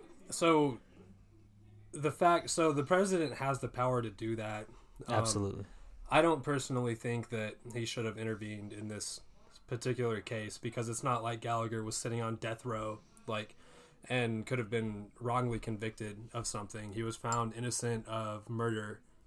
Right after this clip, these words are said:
Speaker 1: you know, and, uh, and was only demoted as a result of being, you know, taking pictures with the corpse. Um, w-, how do you think that should be handled in the future? Like, how,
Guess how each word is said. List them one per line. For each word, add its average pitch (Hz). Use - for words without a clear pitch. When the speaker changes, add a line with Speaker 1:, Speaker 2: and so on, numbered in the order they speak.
Speaker 1:
you 117
know, 107
and, 107
uh, 104
and 117
was 110
only 110
demoted 107
as 113
a 110
result 107
of 101
being, 107
you 117
know, 110
taking 113
pictures 117
with 110
the 110
corpse. -
Um, 107
w-, 127
how 151
do 180
you 185
think 170
that 139
should 135
be 127
handled 127
in 113
the 101
future? 120
Like, 110
how, 117